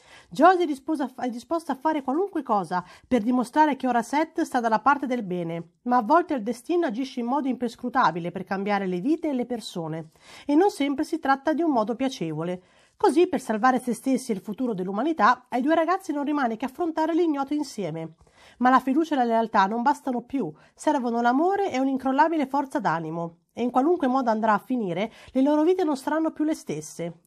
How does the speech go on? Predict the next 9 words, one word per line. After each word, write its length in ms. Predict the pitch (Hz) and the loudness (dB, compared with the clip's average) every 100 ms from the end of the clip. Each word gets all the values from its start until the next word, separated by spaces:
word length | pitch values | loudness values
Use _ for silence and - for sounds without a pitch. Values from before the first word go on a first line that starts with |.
| _ - | _ -2
perché 300 | 254 247 247 | -2 0 0
ciò 140 | 311 | 0
che 120 | 285 | 0
gli 100 | 233 | 0
dei 160 | 226 262 | 2 0
temevano 460 | 254 240 285 320 | 0 0 2 2
è 40 | 302 | 2
diventato 420 | 240 220 269 269 | 0 -2 -4 -4
realtà. 520 | 285 269 262 170 143 | -2 -2 2 2 0